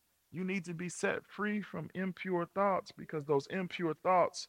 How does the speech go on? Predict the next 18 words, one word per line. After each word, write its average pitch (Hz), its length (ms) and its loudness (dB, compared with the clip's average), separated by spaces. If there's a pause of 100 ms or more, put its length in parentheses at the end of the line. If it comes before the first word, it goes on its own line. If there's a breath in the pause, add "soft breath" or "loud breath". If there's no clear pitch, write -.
(480)
lead 135 220 -2
to - 100 -8
impure 139 480 -2
actions, 104 480 2
and 104 140 -6
that 110 260 -2
impure 123 680 0 (160)
actions 139 460 0
lead 123 260 -6
to 110 200 -4 (260)
impure 123 600 -2 (720)
character. - 340 0 (1700)
It's - 140 -6
all 151 180 6
a 120 60 2
setup 139 320 0
from 113 140 -10
hell. 131 340 -2